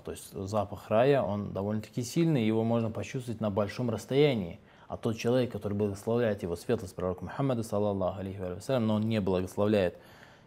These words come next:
его семейство, он даже близко не подойдет к раю, не говоря о том, чтобы он вошел сам в рай. И поэтому в связи с этим очень жаль тех людей, которые, упоминая имя его светлости, благословляют его, но при этом забывают его непорочное семейство.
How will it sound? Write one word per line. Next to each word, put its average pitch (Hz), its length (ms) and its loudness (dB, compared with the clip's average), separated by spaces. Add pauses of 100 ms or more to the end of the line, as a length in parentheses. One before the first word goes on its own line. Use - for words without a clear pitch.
его 104 220 2
семейство, 131 720 2 (440)
он 120 260 0 (180)
даже 110 340 -2
близко 147 480 4
не 113 100 2
подойдет 107 680 2 (1300)
к - 80 -8
раю, 104 340 4 (680)
не 101 100 -6
говоря 98 280 4
о 95 40 4
том, 127 200 -2
чтобы 98 260 -4
он 98 140 -2
вошел 95 420 -2
сам 95 320 -4
в 87 80 -10
рай. 82 220 -2 (520)
И 104 60 -12
поэтому 147 360 6
в 110 40 -4
связи 120 180 -2
с - 80 -2
этим 143 360 4
очень 113 280 0
жаль 120 280 4
тех - 240 -8
людей, 101 340 -2
которые, 87 460 -6 (580)
упоминая 107 580 0
имя 110 300 0
его 98 180 0
светлости, 120 540 -2
благословляют 95 840 -2
его, 101 240 -2
но 98 100 -4
при 101 160 -4
этом 110 200 -4
забывают 92 540 -4
его 90 160 -6
непорочное 101 720 -4
семейство. - 640 -6